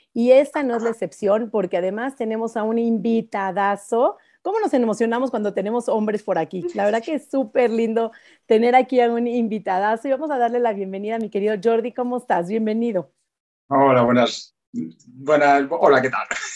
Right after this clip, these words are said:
Speaker 2: <laughs> Bien.
Speaker 1: <laughs> Es que se pueden imaginar que en Argentina tenemos una hora, en Brasil tenemos otra hora, eh, viene desde España, que la verdad es que agradecidos porque sé que estás trasnochando, aquí estamos como empezando la tardecita también en México,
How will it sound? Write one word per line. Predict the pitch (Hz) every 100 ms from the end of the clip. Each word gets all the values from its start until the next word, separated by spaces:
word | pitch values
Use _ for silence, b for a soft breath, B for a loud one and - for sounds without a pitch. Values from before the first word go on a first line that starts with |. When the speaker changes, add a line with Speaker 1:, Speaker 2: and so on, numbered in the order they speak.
| - -
Speaker 2:
<laughs> | 220 - 156
Bien. | 131 139
Speaker 1:
<laughs> | 294 - 285 - - 415 -
Es | 254
que | 330
se | 285
pueden | 294 359
imaginar | 311 277 226 233
que | 247
en | 233
Argentina | 202 226 220 311 370
tenemos | 370 254 262
una | 247 220
hora, | 220 226
en |
Brasil | 202 202 247
tenemos | 262 247 240 240
otra | 226 185 185
hora, | 247 233 208 202 b b -
eh, | 233
viene | 226 240 240 254
desde | 240 190 202
España, | 196 - 262 277 269 262 277
que | 220
la | 196
verdad | 196
es | 208
que | 269
agradecidos | 208 180 180 233
porque | 202 185
sé | - 214
que |
estás | 220 - 202
trasnochando, | 196 185 180 175 226 220
aquí | 214 214
estamos | 214 208
como | 196 180
empezando | 170 175 202 196 202
la | 180
tardecita | 170 165 175 180 233 226
también | 214 180 185
en | 185
México, | 214 233 240 220 269 320